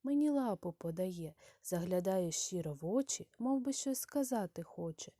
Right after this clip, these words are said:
Замість слів лиш чути гав, всіх котів порозганяв. Хто, скажіть, цей розбишака? Знають всі, що це собака.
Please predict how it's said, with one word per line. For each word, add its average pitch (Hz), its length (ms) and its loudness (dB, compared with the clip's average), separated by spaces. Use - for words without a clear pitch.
Замість 170 500 0
слів 254 280 2
лиш 185 280 0
чути 294 460 2
гав, 160 320 -2
всіх - 320 0
котів 247 460 2
порозганяв. 170 840 -2
Хто, - 340 2
скажіть, 185 520 0
цей 185 180 2
розбишака? 180 880 -2
Знають 269 560 2
всі, - 260 -2
що 170 240 -4
це 294 340 -2
собака. 214 1120 0